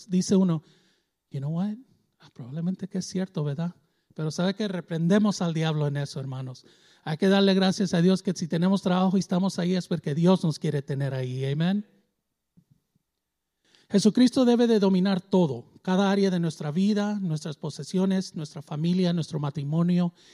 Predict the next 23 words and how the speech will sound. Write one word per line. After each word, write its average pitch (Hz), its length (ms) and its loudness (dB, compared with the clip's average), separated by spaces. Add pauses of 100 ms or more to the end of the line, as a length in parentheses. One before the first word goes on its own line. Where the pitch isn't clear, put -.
(120)
y 156 120 0
nuestro 156 420 0
tiempo 170 680 2 (160)
libre. 143 640 -6 (640)
El 131 160 -12
tiempo 165 280 -2
libre 180 300 2
es 160 80 -4
lo 165 80 -2
más 170 160 -2
peligroso 170 560 -2
porque 151 260 -6
a 139 40 -4
veces 156 360 -4
cuando 156 280 -4
nos 151 160 -8
sentamos, 160 640 -4
a 143 60 -6
veces 151 420 -8 (380)
no 175 180 -2
que 190 100 2
nos 185 160 4
dormimos, 160 920 2